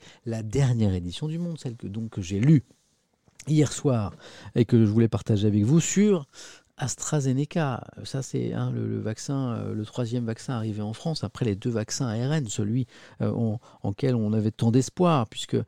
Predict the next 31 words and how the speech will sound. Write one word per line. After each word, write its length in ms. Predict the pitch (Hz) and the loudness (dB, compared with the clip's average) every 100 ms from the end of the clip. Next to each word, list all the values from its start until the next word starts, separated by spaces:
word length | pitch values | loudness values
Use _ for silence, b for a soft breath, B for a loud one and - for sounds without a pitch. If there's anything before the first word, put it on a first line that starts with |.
| B B | B B
il 100 | - | -8
se, 300 | - 110 101 | -4 -2 -2
il 120 | 104 | -2
se, 180 | 104 - 95 | -6 -6 -6
il 80 | 101 | -6
se 160 | - | -4
stocke 360 | 110 - 131 117 | -4 0 0 0
à 20 | |
des 100 | 98 | -2
températures 560 | 95 98 110 101 - 107 | -4 -4 -2 -2 0 0
normales, 360 | 120 151 156 101 | 2 2 0 0
il 60 | |
est 20 | |
beaucoup 240 | 95 104 117 | -4 -8 -12
plus 120 | 117 | -12
facile 300 | - 104 - | -10 -6 -4
à, 120 | 98 B B - | -4 B B -4
à 80 | 110 | -2
transporter, 520 | - 107 - 131 - | 0 0 2 2 6
il 80 | 143 | 6
est 40 | |
moins 220 | 117 143 135 | 6 4 4
cher 240 | - 135 | 2 2
aussi, 360 | 110 - 185 175 | 2 0 4 4
et 60 | |
puis, 1200 | 127 175 208 220 214 190 180 175 170 156 143 135 | 4 4 4 6 4 0 0 -2 -2 -2 -4 -4
et 60 | 123 | -4
puis 160 | 127 | -2
une 60 | 135 | -2
mauvaise 340 | 120 110 107 | 0 0 -2
nouvelle, 380 | 104 104 156 123 | -2 0 0 0